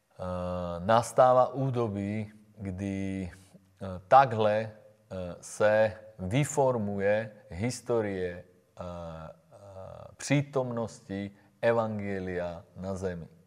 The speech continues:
Toto je, e, druhá pečeť, to znamená, že, e, první čas,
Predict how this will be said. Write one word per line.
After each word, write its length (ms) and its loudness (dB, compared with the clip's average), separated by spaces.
Toto 400 4
je, 240 4
e, 20 -6
druhá 420 0
pečeť, 680 -2
to 80 -2
znamená, 560 -2
že, 300 -4
e, 20 -20
první 440 6
čas, 560 0